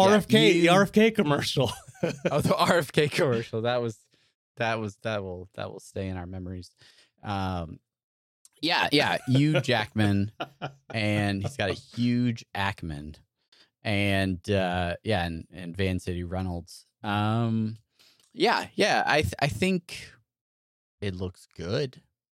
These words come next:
Speaker 1: Um, I'm very excited about some of the implications, the, the folding of this franchise into the greater M C U has some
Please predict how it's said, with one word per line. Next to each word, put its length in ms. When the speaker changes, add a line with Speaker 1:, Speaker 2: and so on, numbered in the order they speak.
Speaker 1:
Um, 460
I'm 220
very 320
excited 500
about 560
some 240
of 60
the 120
implications, 960
the, 380
the 140
folding 720
of 280
this 220
franchise 720
into 320
the 120
greater 360
M 220
C 180
U 460
has 460
some 140